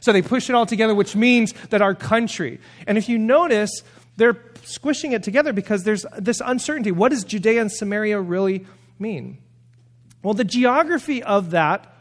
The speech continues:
regular understanding, Jerusalem, Judea, Samaria,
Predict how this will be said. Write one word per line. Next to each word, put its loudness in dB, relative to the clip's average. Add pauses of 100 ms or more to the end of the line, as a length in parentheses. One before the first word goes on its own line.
(180)
regular 2
understanding, -2
Jerusalem, -6 (400)
Judea, -4 (580)
Samaria, 2